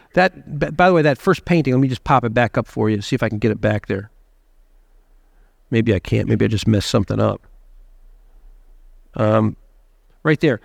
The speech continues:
That's a, from the French school. By the way, the French, um, uh, at this time, they,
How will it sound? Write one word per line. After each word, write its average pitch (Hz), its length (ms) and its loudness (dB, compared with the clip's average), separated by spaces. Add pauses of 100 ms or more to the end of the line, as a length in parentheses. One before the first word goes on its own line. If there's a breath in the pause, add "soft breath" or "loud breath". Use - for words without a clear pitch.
(200 soft breath)
That's 175 300 2
a, 139 180 2 (180)
from 156 220 0
the 127 100 0
French 180 320 0
school. 139 320 -4
By 147 140 4
the 147 60 -4
way, 156 100 -2
the 127 80 0
French, - 420 -2 (100)
um, 120 440 -2 (100)
uh, 113 320 -4
at 120 160 -8
this - 220 -2
time, 135 200 0
they, 123 220 -2